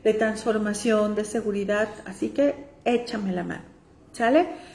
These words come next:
Entonces, para, eh, fortalecer nuestra fe,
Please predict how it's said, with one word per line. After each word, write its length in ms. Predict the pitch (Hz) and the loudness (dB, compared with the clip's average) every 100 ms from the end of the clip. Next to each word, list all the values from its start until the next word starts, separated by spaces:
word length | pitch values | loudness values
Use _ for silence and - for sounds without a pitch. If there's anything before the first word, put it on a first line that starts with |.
| - | -8
Entonces, 680 | 240 233 254 240 - 156 - - - _ - - _ _ - - | -4 2 4 2 0 -2 -2 -14 -20 _ -20 -20 _ _ -20 -6
para, 500 | - 247 240 185 151 - - - _ - | 2 4 4 2 -4 -12 -20 -20 _ -4
eh, 1080 | 214 214 202 190 185 185 185 180 180 175 170 - - - - _ _ - - | 0 2 4 6 6 6 6 4 2 0 -4 -8 -16 -20 -20 _ _ -20 2
fortalecer 920 | 262 240 - 233 220 226 - 233 233 - - - - | 4 4 2 2 2 0 4 6 4 -2 -20 -20 -8
nuestra 600 | 220 202 196 - - 190 | -4 -4 -4 -6 -8 -6
fe, 460 | - 277 427 - | 2 2 2 -2